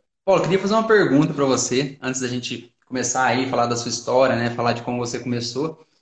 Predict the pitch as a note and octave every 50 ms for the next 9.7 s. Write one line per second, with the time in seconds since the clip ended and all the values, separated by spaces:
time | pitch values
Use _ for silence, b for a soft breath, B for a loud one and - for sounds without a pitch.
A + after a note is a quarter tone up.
0 | _ _ _ - C#3 - F3+ G#3 G3+ - B3 A#3 E3+ B2 B2+ C#3 C#3+ C3+ E3 F#3
1 | F#3 A#3 A#3 A#3 - A3 G3+ G#3 - - F#3+ F3+ - - - A#2+ A2+ A#2 C#3 E3
2 | E3 - _ _ _ - A#2 A#2 A#2 A#2+ A#2 - - - D#3 D#3+ E3 - E3 D3+
3 | D3 - D3 C#3 C3+ C3 C3+ C3+ C3 C#3 B2 - - C#3+ B2 - - - - _
4 | - B2+ B2+ C#3 C#3 - C#3+ C3 B2 - - B2+ A#2+ A#2+ - - - - - -
5 | - F3 F3+ D3+ C3+ B2+ C3 B2+ C3+ C#3+ C3+ - B B B B B B - B2+
6 | B2+ B2+ B2+ B2+ B2 B2 - - - - D#3+ D3 C3+ D3+ D#3 - E3 D3 C#3+ D#3
7 | D3 E3+ E3 - F3+ F3 F3 E3+ F3 F3+ E3 E3+ - F3 D#3+ C#3 B2+ - - -
8 | - B2+ B2+ B2 - - - - - C3 C3+ C3+ C#3+ C#3+ D3+ D3 C#3+ - D3+ D3
9 | - - - E3+ E3 E3 D#3+ E3 D#3 C3+ - - _